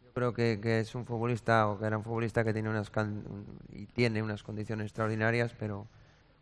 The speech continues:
bueno, pues, quizás no pudo desarrollar aquí todo el juego que, que tiene dentro y ahora, pues, lo estamos viendo todos y, y seguro que todavía más aún.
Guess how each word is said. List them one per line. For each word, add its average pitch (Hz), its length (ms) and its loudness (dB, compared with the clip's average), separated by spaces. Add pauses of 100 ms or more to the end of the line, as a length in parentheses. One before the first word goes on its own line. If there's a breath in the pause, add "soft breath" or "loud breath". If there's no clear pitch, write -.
(120)
bueno, 110 260 -4
pues, 101 280 -12 (1000)
quizás 120 320 4
no 123 200 0
pudo 123 400 4 (500 loud breath)
desarrollar 117 600 6
aquí 120 320 2
todo 113 320 0
el 110 80 0
juego 120 480 2
que, 113 160 0
que 110 160 2
tiene 117 280 2
dentro 135 440 2
y 110 360 2
ahora, 110 260 6
pues, 110 200 -6
lo 101 120 -2
estamos 101 680 -2 (680 soft breath)
viendo 110 280 2
todos 120 440 0
y, 95 640 -8
y 101 60 -6
seguro 107 420 0
que 104 120 -2
todavía 98 580 0 (260 soft breath)
más 98 220 -2
aún. 95 240 -4